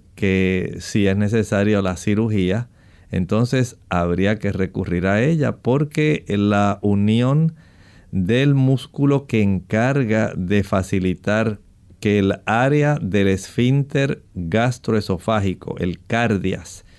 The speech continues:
Si esa, ese tipo de válvula está sumamente laxa, si, y no está si-, haciendo esa función de facilitar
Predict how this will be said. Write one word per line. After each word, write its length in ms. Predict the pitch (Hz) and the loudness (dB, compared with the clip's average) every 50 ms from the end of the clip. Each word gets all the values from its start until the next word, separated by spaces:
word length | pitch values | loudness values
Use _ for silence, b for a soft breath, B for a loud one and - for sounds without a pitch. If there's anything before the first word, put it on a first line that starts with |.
| b b b b b b b b b b | b b b b b b b b b b
Si 320 | - - - 123 113 113 | -18 -4 0 2 2 4
esa, 720 | 120 127 143 131 - - 156 151 151 151 151 147 147 147 147 - | 4 4 2 0 0 0 0 2 2 2 2 2 2 0 -2 -4
ese 440 | - - 147 - - - 143 135 131 | -2 -2 -2 -2 0 0 0 -2 0
tipo 460 | 127 135 127 127 123 - 135 131 127 | 0 0 0 0 0 0 0 0 2
de 300 | 117 117 117 117 113 107 | 2 2 2 4 4 4
válvula 760 | 98 110 120 123 127 127 123 127 143 147 143 147 147 147 - - - | 2 2 2 2 2 2 2 2 2 2 2 2 0 -2 -4 -8 -4
está 680 | - 101 95 98 - - - 113 117 123 127 127 123 | -2 -2 -2 -2 -4 -4 -2 0 2 2 2 2 0
sumamente 1000 | 110 - - 117 117 123 120 120 117 117 117 120 123 120 - 127 120 117 113 110 104 | 0 0 0 0 2 2 2 2 2 2 2 0 0 0 0 0 2 2 4 4 4
laxa, 720 | 101 101 107 110 117 117 - - - - 139 147 147 147 b b b b b b b b b b b b b - - - - - - _ _ | 4 4 4 2 0 -2 -4 -8 -4 -2 -2 -2 -2 -4 b b b b b b b b b b b b b -20 -20 -20 -20 -20 -20 _ _
si, 300 | - - - - - 135 | -14 -8 -6 -2 0 2
y 40 | 127 | 4
no 80 | 127 143 | 4 2
está 220 | 156 151 - 175 | 2 0 0 0
si-, 160 | 147 - - - | 0 -2 -2 -2
haciendo 500 | 127 123 117 - 147 151 165 170 151 127 | -2 -2 0 0 2 2 2 4 2 2
esa 180 | 113 147 139 | 2 0 -2
función 560 | - - 147 123 110 107 - 135 135 143 147 135 | 0 0 0 0 0 0 0 0 2 2 2 2
de 120 | 117 107 | 0 0
facilitar 920 | - 104 98 101 - 104 95 95 95 - - - 113 123 131 135 139 - | 0 0 -2 0 -2 0 0 0 -2 -2 -2 -2 0 0 0 0 -2 -6